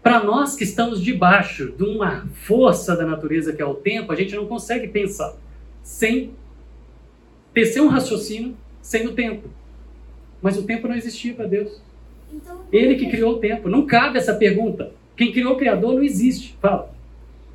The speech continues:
Speaker 2: Então, como que a gente fala que Deus estava lá desde o começo?
Speaker 1: Porque a gente tá dentro disso aqui. E como a gente tá dentro, a gente não consegue expressar sem usar tempo. Entendeu?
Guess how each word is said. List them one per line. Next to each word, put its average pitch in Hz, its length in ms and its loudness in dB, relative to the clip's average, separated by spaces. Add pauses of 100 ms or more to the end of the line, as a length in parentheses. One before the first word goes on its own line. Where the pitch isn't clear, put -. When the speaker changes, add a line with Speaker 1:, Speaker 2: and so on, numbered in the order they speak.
(100)
Speaker 2:
Então, 330 200 -16
como 359 220 -20
que 359 140 -20
a 302 40 -20
gente 269 220 -20
fala 247 280 -18
que - 680 -20
Deus 262 240 -18
estava 214 360 -16
lá 190 180 -12 (560)
desde 226 260 -20
o 233 60 -20
começo? - 480 -20 (300)
Speaker 1:
Porque 226 300 0
a 220 60 -2
gente 180 300 -4
tá 214 160 0
dentro - 540 0 (160)
disso 175 240 2
aqui. 156 320 -4 (680)
E 185 80 -2
como 247 180 4
a 247 40 4
gente 233 220 2
tá 185 160 2
dentro, 226 260 0
a - 20 0
gente 202 200 -2
não 254 140 0
consegue 220 380 0
expressar 226 580 0
sem 254 220 -2
usar 233 220 -2
tempo. 208 340 -6 (1600)
Entendeu? 185 460 2